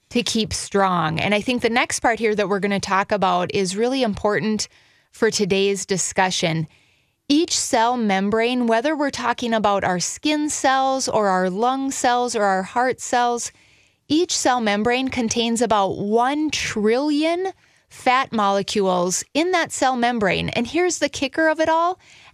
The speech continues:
At least half of these fat molecules need to be saturated fatty acids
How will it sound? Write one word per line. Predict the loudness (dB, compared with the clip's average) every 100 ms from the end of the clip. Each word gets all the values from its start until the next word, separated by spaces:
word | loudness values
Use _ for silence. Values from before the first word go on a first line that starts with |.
| 0
At | 0 0
least | 0 0 -2
half | -6 0 2 2 0 -2
of | -2 0
these | 0 -2 0
fat | 0 0
molecules | 0 0 -2 -2 0 0 0 -6 -12 -20 _
need | 0 2 2
to | -2
be | 0 0
saturated | 0 0 0 0 0 0 0 0 0
fatty | 0 2 2
acids | 0 0 -2 -2 -2